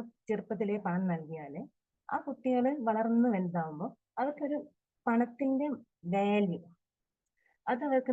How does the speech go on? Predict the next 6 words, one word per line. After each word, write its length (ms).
നഷ്ടപ്പെടും. 580
അവർ 140
പണം, 260
അത് 420
സിമ്പിളായിട്ട് 760
അവരത് 320